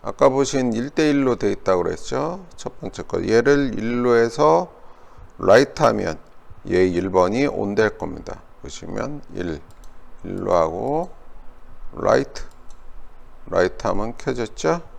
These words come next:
여기 좀 켜지죠? 그 다음에 이 번 하고 라이트, 라이트 하면 두 번째 켜지고요. 여기도 라이트 하면 세 번째 켜지고,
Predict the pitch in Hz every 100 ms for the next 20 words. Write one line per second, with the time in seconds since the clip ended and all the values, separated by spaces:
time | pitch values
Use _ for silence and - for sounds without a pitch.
0 | - 50 - 85 80 - 78 - 101 98
1 | 95 - 123 135 - - - - - -
2 | 92 98 120 117 98 98 95 85 76 -
3 | - - - - - - - - - -
4 | 110 120 127 98 95 98 - - - -
5 | - - - - - 87 87 101 87 80
6 | - 90 90 87 85 - - 92 90 85
7 | 87 110 160 - - - - - - -
8 | - - - - - - - 90 98 131
9 | 147 160 175 - 87 90 90 - - 85
10 | 82 95 113 135 - 147 131 127 113 -
11 | - 90 69 -